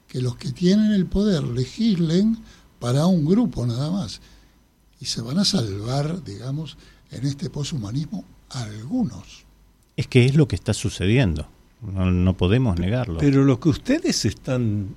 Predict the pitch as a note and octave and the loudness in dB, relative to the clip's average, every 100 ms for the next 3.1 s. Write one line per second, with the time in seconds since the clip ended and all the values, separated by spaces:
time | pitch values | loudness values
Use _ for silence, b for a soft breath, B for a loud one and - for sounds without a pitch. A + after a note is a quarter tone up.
0 | - B2 A2+ A#2 - A#2+ A#2 D3+ C4 E4 | -10 -4 -2 -2 -4 -2 2 2 2 2
1 | C#4+ C3 A2 - D3 B2+ A#2+ A2+ - - | 4 4 2 0 0 2 2 2 0 0
2 | C3+ A#2 G#2+ G#2 G2+ G2 G2+ G#2+ C3+ A#3+ | 2 4 2 2 0 0 0 2 2 2
3 | B3+ | 2